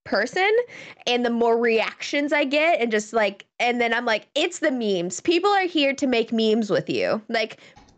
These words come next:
it is so much more fun when we're all in this inside joke together. And, um, it just makes, it's just great. I love, <laughs> thank you. Thank you for shouting out Tark.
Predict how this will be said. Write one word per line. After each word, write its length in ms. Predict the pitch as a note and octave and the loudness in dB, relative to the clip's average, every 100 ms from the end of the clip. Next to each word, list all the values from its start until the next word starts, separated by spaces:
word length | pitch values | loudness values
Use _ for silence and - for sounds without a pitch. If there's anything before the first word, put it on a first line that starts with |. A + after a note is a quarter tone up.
| - | -2
it 100 | C4+ | 0
is 160 | C#4+ | 0
so 200 | - D#4 | -2 -2
much 260 | F4 E4 - | 0 -4 0
more 180 | C#4 C#4+ | 0 0
fun 600 | - B3+ A#3 F3 B3 D#4 - _ _ | 0 0 0 0 -2 -6 -12 _ _
when 360 | A#3+ A3+ A#3 - | 0 0 -2 -4
we're 340 | A#3 A#3+ A#3 - | -2 0 0 0
all 260 | A3 B3 C4 | 0 2 2
in 300 | - B3 A#3+ | 2 2 4
this 180 | A3 A3 | 2 0
inside 520 | - B3 B3 A#3 G#3 G3+ | 0 0 0 -2 -2 0
joke 320 | G3+ C#4+ - | 0 0 -2
together. 600 | G#3 D3 - F2+ E3 C4+ _ _ _ _ _ - | -4 -4 -2 -2 -2 -4 _ _ _ _ _ -4
And, 640 | B3 B3+ B3 A#3+ A#3 A#3 - | 0 0 2 0 0 -4 -6
um, 640 | A#3 A#3 A3 G3 D#3+ A#2 - - _ - - - _ - | -2 0 0 0 -2 -4 -12 -18 _ -20 -20 -20 _ -4
it 120 | C4 | -4
just 160 | B3 D4 | -2 -2
makes, 280 | C#4+ C4+ - - | -2 -2 -8 -2
it's 240 | C#4+ D4+ | -2 -2
just 220 | E4+ D#4 C4+ | -4 -2 0
great. 320 | F4+ - - _ _ - | 0 -2 -8 _ _ -2
I 80 | C4 | 0
love, 160 | E4+ F#4 - | 0 -4 -14
<laughs> 140 | - | -20
thank 240 | - - | -20 -4
you. 100 | E4 - | -2 0
Thank 180 | D#4 F#4+ | -2 0
you 60 | G#4 | 2
for 120 | C#5 | 2
shouting 300 | G4 D4 D#4+ | 2 0 2
out 180 | A#3+ - | 0 -2
Tark. 420 | - B3 C4 A3+ | 0 2 2 0